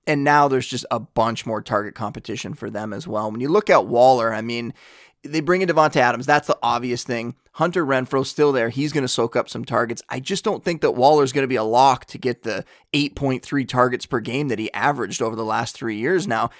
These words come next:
He's a hundred forty-six targets in twenty twenty. He was on pace for a hundred and forty last year before the injuries hit.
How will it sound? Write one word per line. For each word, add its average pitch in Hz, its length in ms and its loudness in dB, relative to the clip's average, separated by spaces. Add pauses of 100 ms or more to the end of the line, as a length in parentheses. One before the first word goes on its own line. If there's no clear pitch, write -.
(120)
He's - 120 -10
a 330 40 -6
hundred 226 420 -2
forty-six 190 640 0
targets 160 460 -2
in 139 80 -8
twenty 147 320 -4
twenty. 151 500 0 (280)
He 165 100 2
was 165 100 6
on 185 160 6
pace 170 320 -2
for 151 160 0
a 123 60 2
hundred 156 260 2
and 127 140 -4
forty 165 420 0
last 135 360 2
year 160 140 2
before 139 300 2
the 139 160 -2
injuries 147 540 -2
hit. 160 320 4